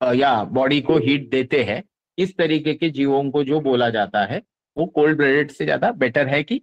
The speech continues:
ectotherm बोला जाता है, वो आगे हम देखेंगे भी।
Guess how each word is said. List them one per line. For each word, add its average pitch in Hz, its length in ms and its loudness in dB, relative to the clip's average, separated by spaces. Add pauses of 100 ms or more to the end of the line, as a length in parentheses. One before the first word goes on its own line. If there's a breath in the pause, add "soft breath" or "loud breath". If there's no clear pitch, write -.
ectotherm 139 480 -2
बोला 113 220 2
जाता 104 260 -2
है, 214 40 0
वो 202 80 2
आगे 123 200 2
हम 123 200 0
देखेंगे 117 440 0
भी। - 160 -6